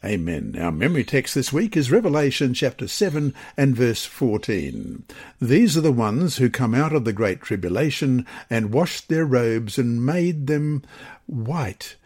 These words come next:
in the blood of the Lamb." Let's read that again, Revelation seven, verse fourteen. "These are the ones who come out of the great tribulation and washed their robes and made them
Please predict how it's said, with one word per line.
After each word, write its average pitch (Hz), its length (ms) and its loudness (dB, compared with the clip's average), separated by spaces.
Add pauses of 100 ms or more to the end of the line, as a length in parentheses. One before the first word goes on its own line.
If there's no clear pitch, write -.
(220)
in 117 180 0
the 113 80 -2
blood 117 640 -4 (140)
of 101 400 -2
the 113 100 -4
Lamb." 92 600 -6
Let's 113 200 -4
read 110 180 2
that 95 120 0
again, 95 340 2
Revelation 104 600 2
seven, 131 500 -2
verse 113 320 0
fourteen. 127 720 -2 (320)
"These 170 460 4
are 160 160 4
the 143 100 4
ones 113 480 0
who 139 100 4
come 131 300 2
out 143 180 2
of 214 120 0
the 226 80 2
great 151 320 0
tribulation 110 880 -2 (280)
and 120 240 2
washed 139 380 0
their 170 180 4
robes 90 540 2
and 113 240 2
made 131 400 0
them 139 380 0